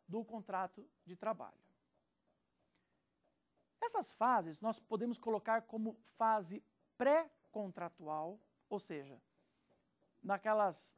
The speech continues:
no anúncio, nas dinâmicas de, de grupo, nas entrevistas, já pode começar a ocorrer o assédio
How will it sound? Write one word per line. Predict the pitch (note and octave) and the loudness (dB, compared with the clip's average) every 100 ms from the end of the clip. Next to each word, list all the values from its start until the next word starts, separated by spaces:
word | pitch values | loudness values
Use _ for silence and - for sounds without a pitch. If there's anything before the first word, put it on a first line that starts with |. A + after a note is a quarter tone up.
| - | -4
no | G3 | 0
anúncio, | G#3 G3+ A3+ A#3 A3+ - A3 A3 _ _ _ _ _ _ _ _ _ | 0 2 0 0 -6 -14 -14 -14 _ _ _ _ _ _ _ _ _
nas | F#3+ G#3 D3 | 0 0 0
dinâmicas | G#3 G#3+ C4 C4+ A3 - F3+ D#3 - - - _ _ _ | -4 0 2 2 0 -2 -4 -4 -12 -20 -20 _ _ _
de, | D3+ F3+ E3+ - | -12 -10 -10 -10
de | F#3 | -8
grupo, | G3 A3 A3 G3+ G3+ - _ _ - | -4 -4 -4 -10 -14 -18 _ _ -4
nas | A3 D#3+ | -2 -2
entrevistas, | F3+ F3 A3 F#3+ G3+ F#3+ - G3+ F#3+ - - _ _ _ | -4 -2 -2 0 -2 -2 -4 -6 -6 -16 -20 _ _ _
já | F#3+ | -6
pode | A3 _ G#3+ A3+ B3 F#3+ G#3+ | -6 _ 0 2 2 -2 -12
começar | - G#3+ G3+ G3+ G3 | -10 -10 -8 -6 -6
a | |
ocorrer | F#3 F#3+ D#3+ F3 F3+ F3 _ _ | -6 -10 -8 -10 -10 -14 _ _
o | F#3+ | -2
assédio | G3+ F#3 - E3 D#3 D3+ E3+ | -2 -2 -8 -6 -6 -8 -12